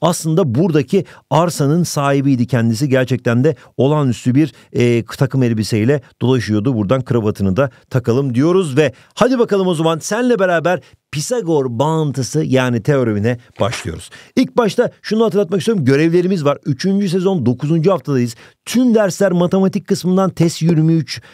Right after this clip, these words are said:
yani Pisagor bağıntısı testini yapmanı istiyorum. Aynı zamanda Dinamo kitabımızdan test yetmiş ikiyi ve Zoru Bankası'ndan da test yetmiş sekiz yapmanı istiyorum. Dijital soruları bu iki kitapta unutma. Çünkü burada iki tane ekstra dijital soru var. Kitabını aktive etmen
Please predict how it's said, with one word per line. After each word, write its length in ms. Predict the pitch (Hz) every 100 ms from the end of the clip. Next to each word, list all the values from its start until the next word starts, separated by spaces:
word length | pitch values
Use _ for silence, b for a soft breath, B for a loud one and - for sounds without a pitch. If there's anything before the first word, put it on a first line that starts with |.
| B
yani 280 | 127 151 139
Pisagor 440 | - 180 170 160
bağıntısı 340 | 147 147 147 -
testini 320 | 143 - 135
yapmanı 320 | 123 135 123
istiyorum. 320 | 110 127 135 B B
Aynı 260 | - 202 233
zamanda 440 | 220 220 214 202 - B 107
Dinamo 320 | 127 214 247
kitabımızdan 560 | 233 214 185 175 156 135
test 280 | - 139 180
yetmiş 300 | 180 175 156
ikiyi 300 | 151 190 185 B -
ve 80 | 123
Zoru 280 | 123 170
Bankası'ndan 560 | 202 170 160 123 143 143
da 80 | 151
test 240 | 165 156
yetmiş 260 | 135 - 113
sekiz 220 | 123 113
yapmanı 280 | 120 131 120
istiyorum. 360 | - 160 127
Dijital 360 | 101 170 165 208
soruları 360 | - 175 160 143
bu 80 |
iki 80 | 175
kitapta 320 | - 165 -
unutma. 420 | 139 180 165 196 - B
Çünkü 300 | - 151 127
burada 340 | 165 151 160 -
iki 200 | 143 160
tane 200 | 156 143
ekstra 580 | 151 175 - - 143 160
dijital 340 | 120 139 160 143
soru 240 | - 135
var. 140 | 170
Kitabını 420 | - - 135 156 131
aktive 340 | - 151 139
etmen 360 | 120 123 170